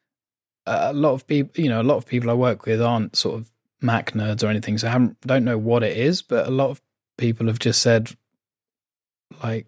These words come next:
"What is that? That's amazing. What is that thing on your desk?" And because I've got, uh, 'cause I have the screen facing me and the other people on the other side of the screen, they're actually looking at the back of that, uh, the back of that display with that sort of aggressive grille design. I think actually the look of it is amazing.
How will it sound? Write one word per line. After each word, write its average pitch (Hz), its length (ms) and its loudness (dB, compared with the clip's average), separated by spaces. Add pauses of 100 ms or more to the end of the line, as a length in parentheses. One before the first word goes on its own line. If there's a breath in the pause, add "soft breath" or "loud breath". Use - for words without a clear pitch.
(140)
"What 131 300 -2
is 196 240 0
that? 110 340 -2
That's - 220 -8
amazing. 143 540 2
What 135 260 2
is 143 180 -2
that 123 200 0
thing 151 180 2
on 123 100 2
your 117 100 0
desk?" 131 480 -2 (300 loud breath)
And 123 100 0
because 170 240 0
I've 160 160 2
got, 143 360 0
uh, 127 240 0
'cause 151 160 -2
I - 20 6
have 139 120 2
the 131 80 -4
screen 131 360 0
facing 117 380 0
me 143 240 2
and 120 280 0 (140)
the 165 240 0
other 127 140 0
people 127 260 -2
on 117 60 0
the 123 80 2
other 120 160 0
side 127 120 2
of 131 60 2
the 120 40 0
screen, 107 240 -4
they're 131 120 2
actually 120 220 -2
looking 123 260 -2
at 87 60 -12
the 110 80 -6
back - 260 -2
of 110 120 -12
that, 104 260 -4 (680 soft breath)
uh, 120 120 -2
the 110 80 -4
back 123 260 0
of 110 60 0
that 107 160 -2
display 123 380 -2
with 104 100 -4
that 101 180 -6
sort 90 140 -2
of 110 60 -6
aggressive 113 480 -2
grille 117 220 0
design. 104 400 -8
I 107 60 -4
think 147 200 -2
actually 139 280 0
the 113 60 -2
look 127 320 0
of 110 100 -10
it - 100 -6
is 110 120 -4
amazing. 107 600 -2